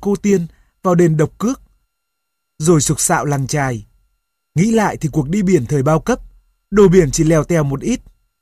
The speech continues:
dịch vụ nghèo nàn, nhưng có niềm vui ban đầu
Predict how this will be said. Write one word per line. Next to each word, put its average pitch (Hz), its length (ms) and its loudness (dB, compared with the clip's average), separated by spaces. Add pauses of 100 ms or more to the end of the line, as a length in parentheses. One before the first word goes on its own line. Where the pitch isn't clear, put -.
(140)
dịch 143 200 -4
vụ 139 180 -4
nghèo 139 220 -2
nàn, 131 340 -4 (460)
nhưng 160 200 0
có 160 120 0
niềm 190 180 2
vui 185 200 0
ban 190 200 0
đầu 151 280 0